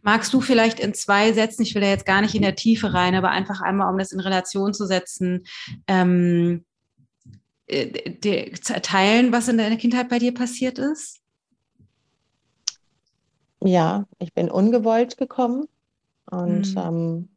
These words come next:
Speaker 2: meine Mutter wollte meinen Vater unbedingt heiraten und fünfundsechzig war das so, wenn man schwanger war, hat man geheiratet. Mein Vater
Speaker 1: Ja.
Speaker 2: wollte aber nie Kinder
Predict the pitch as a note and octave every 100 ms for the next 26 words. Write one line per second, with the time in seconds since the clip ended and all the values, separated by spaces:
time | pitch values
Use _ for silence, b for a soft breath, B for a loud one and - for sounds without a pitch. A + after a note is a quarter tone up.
0 | - F3 E3+ E3 F3+ G#3 F#3+ F3+ E3+ F3
1 | F3 F3 E3+ D#3+ E3 G#3 A3 A3+ G#3+ G3+
2 | F#3+ F#3+ F#3 F#3 F#3 F#3 F#3 F3+ - E3+
3 | E3 E3 - E3 D#3+ D#3+ D#3 E3+ - E3+
4 | D#3+ D#3+ D#3 D#3+ D#3 D#3+ E3 D#3 - D#3+
5 | D#3 D3+ D#3 D#3+ E3 - - - D#3 -
6 | F3 F3 F3 G#3 A3+ G3+ G3+ G#3+ G#3+ A#3
7 | A3 A3 C4